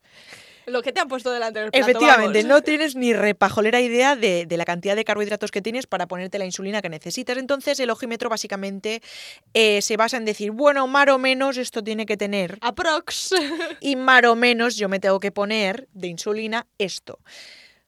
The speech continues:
Speaker 2: Fallo.
Speaker 1: Fail.
Speaker 2: Fallé. Fail total. Y además de camino a casa, son quince minutos.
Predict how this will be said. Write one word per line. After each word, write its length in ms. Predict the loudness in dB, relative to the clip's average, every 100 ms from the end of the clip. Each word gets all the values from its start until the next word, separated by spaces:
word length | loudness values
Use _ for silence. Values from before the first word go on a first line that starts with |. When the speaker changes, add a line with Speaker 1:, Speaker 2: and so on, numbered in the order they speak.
| _
Speaker 2:
Fallo. 480 | _ -4 -4 -4 -12 _ _ _ _ _ _
Speaker 1:
Fail. 200 | -2 0
Speaker 2:
Fallé. 480 | 2 2 0 0 -6 _
Fail 360 | -2 0 0
total. 560 | 0 -4 -2 -4 -4 -8
Y 220 | -4 2 4
además 520 | 2 0 0 -2 -2
de 120 | -6
camino 340 | -4 -8 -6 -10
a 80 |
casa, 560 | -4 -4 -2 -6 -6 -6
son 280 | -6 -10 -12
quince 320 | -14 -14 -14
minutos. 640 | -14 -16 -18 -16 -16 -18